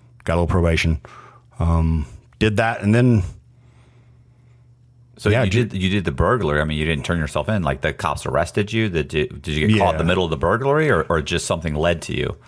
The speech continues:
Speaker 1: No, it, it led to us 'cause they
Speaker 2: Figured it out pretty quick? Or?
Speaker 1: Yeah, they did figure it out pretty quick. There was some things said, and I think we'd been drinking that night,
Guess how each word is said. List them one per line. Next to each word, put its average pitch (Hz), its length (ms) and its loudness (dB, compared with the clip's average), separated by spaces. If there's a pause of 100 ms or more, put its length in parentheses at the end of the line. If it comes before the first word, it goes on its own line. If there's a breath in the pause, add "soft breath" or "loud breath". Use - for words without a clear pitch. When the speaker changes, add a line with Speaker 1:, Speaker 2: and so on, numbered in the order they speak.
(360 loud breath)
Speaker 1:
No, 127 300 2
it, 127 160 -2
it 147 160 0
led 117 260 2
to 98 100 -2
us 92 260 0
'cause 95 500 0
they 104 380 0 (1200 loud breath)
Speaker 2:
Figured 90 240 0
it 85 40 4
out 82 160 0
pretty 85 160 0
quick? 101 340 0
Or? 76 220 -2
Speaker 1:
Yeah, 151 260 4
they 170 140 4
did 160 200 2
figure 110 240 2
it 107 60 4
out 107 140 0
pretty 101 160 2
quick. 98 340 2
There 110 160 4
was 110 180 4
some - 400 0
things 107 280 0
said, 98 420 2
and 95 320 2
I 95 120 -2
think 101 220 0
we'd 98 180 2
been 92 120 2
drinking 95 360 2
that 90 140 0
night, 87 400 -2